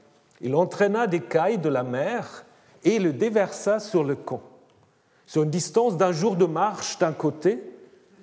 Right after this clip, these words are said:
et la distance d'un jour de marche de l'autre, tout autour du camp. Elles étaient comme deux coudées, soixante-dix, quatre-vingts centimètres de hauteur,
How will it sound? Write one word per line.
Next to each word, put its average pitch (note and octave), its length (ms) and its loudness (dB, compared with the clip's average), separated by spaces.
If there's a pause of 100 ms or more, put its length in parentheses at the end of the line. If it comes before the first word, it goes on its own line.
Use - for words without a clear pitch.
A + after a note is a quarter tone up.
et C#3+ 80 0
la D3 120 4
distance G#3 480 0
d'un D#3+ 140 2
jour G3 280 0
de E3 100 0
marche G3 380 -4
de F3+ 60 2
l'autre, G3 480 0 (1040)
tout C4 220 0
autour G#3 340 2
du D3 120 -6
camp. - 280 -10 (1200)
Elles A#2 200 -4
étaient A#3 340 0
comme G#3 440 0
deux A3+ 200 2
coudées, F#3 560 0 (920)
soixante-dix, B2+ 640 -6
quatre-vingts B2 440 -4
centimètres B2+ 720 -6
de B2+ 100 -2
hauteur, F3 840 0